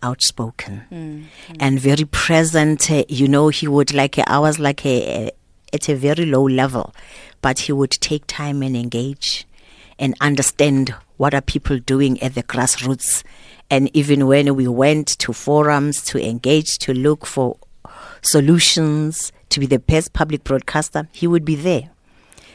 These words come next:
Speaker 1: So in many ways, it's amazing that we're talking about extra, um, ordinary presence.
Speaker 2: Yeah.
Speaker 1: But, you know, a great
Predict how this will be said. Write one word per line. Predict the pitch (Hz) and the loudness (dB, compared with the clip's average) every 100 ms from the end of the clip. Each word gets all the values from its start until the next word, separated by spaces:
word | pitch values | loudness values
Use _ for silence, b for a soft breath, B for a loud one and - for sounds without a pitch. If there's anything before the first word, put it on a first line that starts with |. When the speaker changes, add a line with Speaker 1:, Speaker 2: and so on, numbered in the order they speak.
| b | b
Speaker 1:
So | - 147 147 | -4 2 2
in | - 175 160 | 4 4 4
many | 156 160 | 4 4
ways, | 151 139 143 139 | 2 2 2 0
it's | 139 127 - | -4 -2 -4
amazing | 131 139 156 135 | 0 0 0 -2
that | 127 127 139 | -2 -2 -4
we're | 123 | -4
talking | - 131 - 135 | -4 -6 -4 -6
about | 127 123 - | -2 -4 -4
extra, | 120 - - 123 120 - b b b b b | -10 -10 -4 -2 -2 -6 b b b b b
um, | 120 123 123 123 123 127 _ _ _ _ | -6 -4 -4 -6 -8 -10 _ _ _ _
ordinary | 151 135 123 120 | -2 -2 -2 -4
presence. | 117 - 123 120 113 120 - | -6 -4 -4 -4 -6 -8 -12
Speaker 2:
Yeah. | 185 151 135 - | -12 -12 -8 -2
Speaker 1:
But, | 123 127 - | -2 -2 -6
you | 123 | -4
know, | 123 123 127 135 - b b - | -2 -2 -4 -6 -16 b b -10
a | |
great | - - 135 135 - - | -10 -4 -2 -2 -4 -10